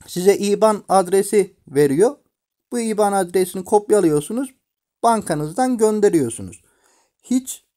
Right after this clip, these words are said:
e, komisyon ödemeden, yani bin lira da yatırırsanız hesabınıza bin lira geliyor. Buraya bin lira geliyor. Yine aynı şekilde Vakıfbank gördüğünüz gibi ve diğer bankaların da hepsi, hepsi için bunlar.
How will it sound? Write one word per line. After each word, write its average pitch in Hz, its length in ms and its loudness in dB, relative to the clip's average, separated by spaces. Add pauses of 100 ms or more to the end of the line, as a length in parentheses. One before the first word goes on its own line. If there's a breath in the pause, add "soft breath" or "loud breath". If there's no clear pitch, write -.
(140)
e, 175 200 -4
komisyon 220 500 -4
ödemeden, 143 440 0
yani 190 360 -2
bin 233 220 -4
lira 165 200 0
da 151 40 0
yatırırsanız 147 680 -6
hesabınıza 202 640 -2
bin 185 200 -4
lira 135 200 -2
geliyor. 117 380 -4
Buraya 180 400 -2
bin 170 200 -4
lira 143 220 -2
geliyor. 147 340 -6 (420 soft breath)
Yine 233 160 0
aynı 226 280 0
şekilde 185 400 -4
Vakıfbank 196 600 -4
gördüğünüz 151 540 -2
gibi 208 320 -8 (460 soft breath)
ve 214 180 0
diğer 247 300 0
bankaların 226 600 -2
da 214 80 0
hepsi, 240 640 -4 (840)
hepsi 240 420 -4
için 240 360 -6
bunlar. 208 440 -4